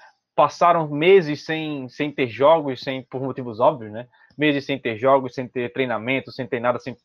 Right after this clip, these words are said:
os jogadores poderem se reunir pra treinar e tudo mais. E isso afetou muito o rendimento das equipes. O primeiro turno da competição foi um primeiro turno onde o líder tinha a menor quantidade de pontos da, de toda a história do campe-, dos últimos anos. Toda a história não, mas dos últimos anos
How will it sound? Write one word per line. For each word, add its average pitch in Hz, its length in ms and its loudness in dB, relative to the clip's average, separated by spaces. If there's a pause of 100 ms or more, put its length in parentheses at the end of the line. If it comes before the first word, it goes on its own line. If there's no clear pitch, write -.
(140)
os 135 80 -10
jogadores 123 440 2
poderem 120 340 -6
se 127 100 -12
reunir 120 400 -4 (240)
pra 127 140 2
treinar 120 380 -2
e - 20 0
tudo 120 180 -12
mais. 120 340 -4 (380)
E 180 420 -6
isso 208 220 -2
afetou 240 340 0
muito 214 440 -2
o - 20 2
rendimento 151 480 -4
das 127 180 0
equipes. 110 400 -12 (440)
O 147 100 -8
primeiro 196 380 4
turno 196 260 0
da 175 100 0
competição 170 560 -4
foi 214 160 0
um 202 60 -6
primeiro 190 260 -4
turno 214 340 -4
onde 208 120 -6
o 190 100 -2
líder 202 280 -2
tinha 196 160 -4
a - 20 -2
menor 185 280 0
quantidade 202 380 0
de 196 120 -8
pontos 190 560 -4 (300)
da, 135 720 4
de 135 120 -12
toda 190 240 2
a 226 40 6
história 190 400 2
do 160 60 -2
campe-, 147 300 -4
dos 147 220 -6
últimos 190 280 -2
anos. 131 280 0
Toda 170 160 -2
a - 20 0
história 208 240 -2
não, 123 100 -2
mas 120 180 -6
dos 143 160 -4
últimos 170 360 -6
anos 160 280 0